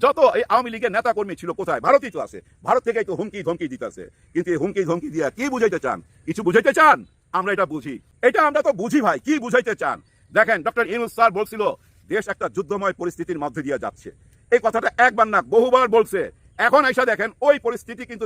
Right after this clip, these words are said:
দেখা দিল। কেন দেখা দিছে? যেহেতু নির্বাচন ঘোষণা করে ফেলছে, আর নির্বাচন ঘোষণার মধ্যে দিয়া এই ষোলোই ডিসেম্বরে যা কিছু দেখাইলো জামাত ইসলাম এবং ছাত্র শিবির, এবং এই যে সাদিক কায়েমের যে গলার আওয়াজ, কথাবার্তা, ভয়েস, এই যে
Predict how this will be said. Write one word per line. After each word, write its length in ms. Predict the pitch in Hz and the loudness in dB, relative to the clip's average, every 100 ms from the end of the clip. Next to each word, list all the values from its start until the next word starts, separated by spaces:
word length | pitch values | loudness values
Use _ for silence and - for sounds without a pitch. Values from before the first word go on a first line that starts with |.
| 165 | 0
দেখা 160 | 175 165 | 0 0
দিল। 120 | 123 113 180 | -2 -6 -2
কেন 100 | 190 233 | 0 0
দেখা 140 | 247 254 | 0 -2
দিছে? 180 | 233 277 - _ | 0 0 -2 _
যেহেতু 200 | 165 208 175 | 0 0 0
নির্বাচন 360 | 190 175 262 254 208 | 0 4 4 4 2
ঘোষণা 220 | 202 233 | -2 -2
করে 180 | 226 226 | 2 2
ফেলছে, 220 | 220 220 226 - _ | 0 0 -4 -4 _
আর 80 | 170 180 | -6 -2
নির্বাচন 340 | 220 247 233 185 | 2 2 2 -2
ঘোষণার 300 | 185 240 226 | -2 0 2
মধ্যে 180 | 208 240 247 | 0 -4 -2
দিয়া 140 | 220 147 - _ | 0 0 -4 _
এই 80 | 202 - | -4 -2
ষোলোই 220 | 208 240 180 | 0 0 0
ডিসেম্বরে 360 | 226 240 233 151 | -6 -2 -2 2
যা 80 | 165 214 | 2 0
কিছু 140 | 220 226 175 | -4 -2 0
দেখাইলো 240 | 208 226 151 | 2 0 0
জামাত 200 | 185 202 180 | 0 0 0
ইসলাম 180 | 214 202 | 0 0
এবং 100 | 214 - | -2 0
ছাত্র 200 | 214 226 202 | -2 0 -4
শিবির, 260 | 180 190 - - - | -4 -6 -8 -14 0
এবং 140 | 220 220 - 240 | 2 2 0 0
এই 60 | 247 | 0
যে 60 | 196 | 0
সাদিক 240 | 180 240 - | 0 -2 2
কায়েমের 300 | 247 247 233 175 | 2 2 0 -2
যে 60 | 214 185 | -2 2
গলার 240 | 220 247 214 | 4 4 4
আওয়াজ, 200 | 202 - 202 | 2 0 -6
কথাবার্তা, 540 | 202 311 285 - 175 - _ - | -2 2 2 2 0 -2 _ 0
ভয়েস, 280 | 196 262 214 - 208 | 4 4 4 0 0
এই 60 | |
যে 60 | 247 | 0